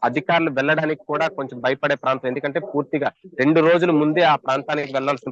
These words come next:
పరిస్థితి అయితే వస్తుంది. ఆ ప్రాంతంలో కూడా ఒడిస్సా వాసులు కొంతమంది వచ్చి ఏపీలో ఓటు హక్కు అయితే వినియోగించుకున్నారు.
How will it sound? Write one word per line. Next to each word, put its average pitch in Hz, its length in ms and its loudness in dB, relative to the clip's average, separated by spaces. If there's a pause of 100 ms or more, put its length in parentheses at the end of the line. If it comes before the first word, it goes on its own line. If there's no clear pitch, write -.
పరిస్థితి 135 300 -4
అయితే 139 160 -2
వస్తుంది. 139 420 -4 (280)
ఆ 139 80 4
ప్రాంతంలో 160 540 2
కూడా 160 220 2
ఒడిస్సా 143 380 0
వాసులు 143 320 0
కొంతమంది 131 420 -2
వచ్చి 135 200 -8
ఏపీలో - 300 -4 (360)
ఓటు 143 160 0
హక్కు 147 180 -2
అయితే 135 160 -2
వినియోగించుకున్నారు. 131 720 -2